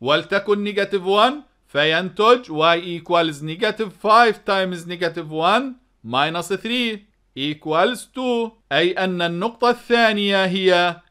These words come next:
negative one and two. نعين النقطة الثانية في المستوى الإحداثي،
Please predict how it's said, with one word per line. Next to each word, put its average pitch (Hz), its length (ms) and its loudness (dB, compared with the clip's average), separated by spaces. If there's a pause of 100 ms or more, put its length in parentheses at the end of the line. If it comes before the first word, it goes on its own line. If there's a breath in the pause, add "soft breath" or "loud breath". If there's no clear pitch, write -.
negative 170 600 -2
one 220 640 0
and 165 360 -4
two. 226 260 0 (280)
نعين 147 580 -4
النقطة 214 380 -4
الثانية 208 520 -2
في 208 100 -6
المستوى 196 500 0
الإحداثي، 190 840 -2